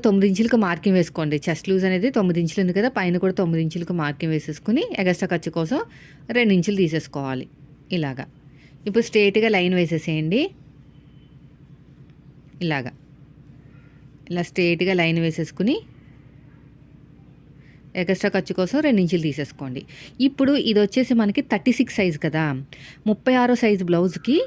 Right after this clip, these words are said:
షోల్డర్ సన్నగా కావాలి, నెక్ బ్రాడ్గా కావాలంటే ఒక రకంగా ఉంటుంది. లేదు మాకు మామూలుగానే నెక్ కావాలి, అంత ఏం వద్దనుకుంటే ఒక రకంగా ఉంటుంది.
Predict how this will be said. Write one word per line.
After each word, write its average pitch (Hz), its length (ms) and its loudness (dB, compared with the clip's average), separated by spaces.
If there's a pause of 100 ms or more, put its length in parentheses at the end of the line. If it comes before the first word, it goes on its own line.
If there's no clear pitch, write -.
(380)
షోల్డర్ 233 500 6
సన్నగా 202 380 2 (100)
కావాలి, 185 400 2 (160)
నెక్ 190 300 -2
బ్రాడ్గా 170 420 0
కావాలంటే 180 340 0 (100)
ఒక 247 180 0
రకంగా 196 380 0
ఉంటుంది. 143 320 -6 (400)
లేదు 220 220 6 (100)
మాకు 214 220 -2 (120)
మామూలుగానే 196 500 2
నెక్ - 140 -4 (100)
కావాలి, 175 360 0 (260)
అంత 180 160 -2 (120)
ఏం 185 160 2
వద్దనుకుంటే 180 580 0
ఒక 254 160 0
రకంగా 180 380 0
ఉంటుంది. 151 320 -2